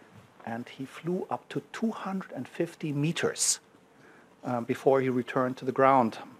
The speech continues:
mostly unharmed. Um, a few years later, two American inventors called, uh,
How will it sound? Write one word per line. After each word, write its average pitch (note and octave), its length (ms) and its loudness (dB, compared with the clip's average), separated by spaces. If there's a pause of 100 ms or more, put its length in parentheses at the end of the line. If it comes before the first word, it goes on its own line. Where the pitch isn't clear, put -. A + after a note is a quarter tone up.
(300)
mostly C3 640 6
unharmed. G#2+ 520 4 (1200)
Um, D3+ 380 12
a D#3 80 6
few A3 180 12
years F#3+ 220 12
later, E3+ 220 12
two F3+ 120 10
American D#3+ 400 12
inventors D#3 560 10
called, B2+ 400 4
uh, B2 200 8